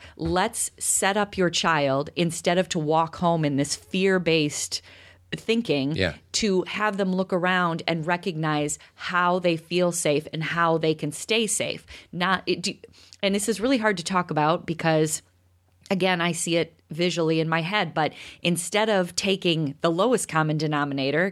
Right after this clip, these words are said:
Speaker 1: give them the highest common denominator. Like, tell them, "Hey, when you're walking home, you know, what houses do you know? Like, where do your friends live? And, you know, who do you recognize and who do you see?"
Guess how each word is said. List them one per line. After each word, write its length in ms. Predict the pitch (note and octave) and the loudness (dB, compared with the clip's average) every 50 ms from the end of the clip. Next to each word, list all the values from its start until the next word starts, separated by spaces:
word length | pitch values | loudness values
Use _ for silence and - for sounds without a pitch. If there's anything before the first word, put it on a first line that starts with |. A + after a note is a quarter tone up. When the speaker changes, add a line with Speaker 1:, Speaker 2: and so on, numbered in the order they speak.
| - - | -2 -2
Speaker 1:
give 160 | E3 D#3+ D#3 | -4 -2 0
them 220 | E3 D#3+ D#3+ D#3+ | 0 0 0 0
the 160 | D3+ D#3+ D#3+ - - - | 0 -2 -2 -4 -8 -8
highest 360 | - - F#4+ G4 A3 - - | -4 -2 0 0 0 -2 -2
common 260 | - - D3 C#3+ C#3+ C#3+ | -4 -2 -2 -2 -2 -4
denominator. 480 | - D3 D3+ D3 C3+ C3+ C3+ B2+ C3+ | -6 -4 -4 -4 -4 -4 -4 -2 -2
Like, 220 | C3 C#3+ D#3 C#3+ - - - - - - - | 0 0 -2 -2 -6 -14 -18 -18 -16 -8 -4
tell 240 | - G#3+ G3+ G#3+ | -2 0 0 2
them, 260 | G3 G3+ F#3+ F#3 F3+ F3 - - - | 2 2 2 2 0 -2 -4 -6 -4
"Hey, 160 | - E4+ F#4 | -2 0 0
when 160 | F4 D#4+ D4+ | 2 2 2
you're 80 | C#4 C#4 | 2 2
walking 320 | C4 C#4 C#4+ C#4 - C#4+ | 2 0 0 0 0 0
home, 400 | C#4+ D#4 E4 D4 G3+ D#3+ D3+ D3 - | 2 2 2 2 2 0 0 -2 -2
you 100 | - G#3+ | 0 0
know, 100 | G#3+ G3+ | 2 2
what 260 | F#3+ G3 G#3 B3 B3 A#3+ | 2 2 2 0 0 0
houses 520 | - B3 B3 A#3+ - - F3 D3+ C3+ - | 0 -2 -2 -2 -2 -4 -4 -4 -4 -4
do 80 | - E3+ | -4 -2
you 80 | D#3+ | 0
know? 240 | D#3 D#3 D#3 D#3 D3+ | 2 2 2 2 2
Like, 160 | D3 D#3+ D#3+ | 0 0 0
where 140 | G#3+ A#3+ B3 | 0 0 0
do 40 | B3 | 0
your 120 | A#3+ A#3 | -2 -2
friends 340 | - - A3+ A3 A3 G#3+ - | -2 -2 -2 0 -2 -2 -4
live? 400 | C#3+ C#3 C3+ C3+ C3 B2+ A#2+ - - - - - - - | -2 -2 0 0 0 -2 -4 -8 -14 -20 -20 -20 -10 -4
And, 460 | - E3+ E3+ F3 E3+ E3+ E3 E3 D#3+ - - | -2 0 2 2 2 0 0 -2 -4 -4 -6
you 120 | - D#3 E3+ | -4 -2 0
know, 120 | E3+ E3 | 0 0
who 160 | D#3+ C#4 C#4 | 2 2 0
do 40 | C4 | 2
you 100 | B3 B3 | 2 0
recognize 680 | G#3+ A3+ A3 A3 A3+ F#3+ D3+ D3 D3+ C3 C3 C3 B2 - | 0 0 0 0 -2 -4 -2 -2 -2 -2 -2 -2 -2 -2
and 120 | F3+ F3+ | -2 -2
who 160 | F3+ A3 C4 B3 | 0 0 0 0
do 40 | |
you 120 | A#3 A3 G3 | 0 -2 -2
see?" 480 | - - - F3+ D3 C3+ B2 A#2+ C3 | 0 0 0 0 0 0 -2 -4 -8